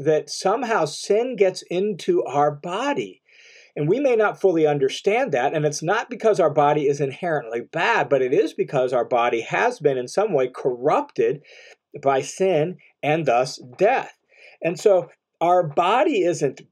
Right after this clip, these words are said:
bad, e-, essentially and inherently. It's good, and we'll get a new body that's perfected and restored someday in the resurrection.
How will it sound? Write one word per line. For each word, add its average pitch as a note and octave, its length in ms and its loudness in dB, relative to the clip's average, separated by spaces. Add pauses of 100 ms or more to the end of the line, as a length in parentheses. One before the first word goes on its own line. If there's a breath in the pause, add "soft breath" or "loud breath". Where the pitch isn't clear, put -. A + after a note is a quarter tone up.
(100)
bad, F3+ 600 -2
e-, D3 280 -4
essentially F3+ 720 0
and C#3 100 0
inherently. C#3 680 -2
It's D3 200 -2
good, F3 480 2
and C#3+ 140 2
we'll D3 100 4
get D3 220 4
a D3 160 2
new F3+ 420 0
body C#3+ 300 2
that's C3+ 180 0
perfected E3 640 0
and C3 220 0
restored D3+ 580 0
someday D3 580 0
in C3+ 80 -2
the C3 100 -2
resurrection. B2 880 -2